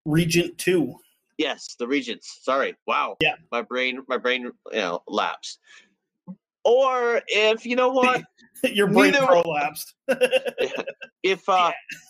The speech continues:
Speaker 1: Yeah.
Speaker 2: if neither
Speaker 1: Yeah,
Speaker 2: one of
Speaker 1: yeah,
Speaker 2: those are your
Speaker 1: asshole, your
Speaker 2: option,
Speaker 1: brain fell out. <laughs> Sorry.
Speaker 2: if neither one of those are your option,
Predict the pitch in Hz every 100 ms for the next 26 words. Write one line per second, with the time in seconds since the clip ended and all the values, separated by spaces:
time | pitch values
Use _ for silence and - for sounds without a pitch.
0 | - _ _ _ _ 165 180 165 214 240
1 | 226 233 233 226 220 208 202 196 180 175
2 | 165 269 196 165 185 175 190 190 233 233
3 | 240 _ _ 233 - _ 233 220 - -
4 | 175 165 202 214 247 240 226 226 214 208
5 | 202 202 170 180 190 - 202 220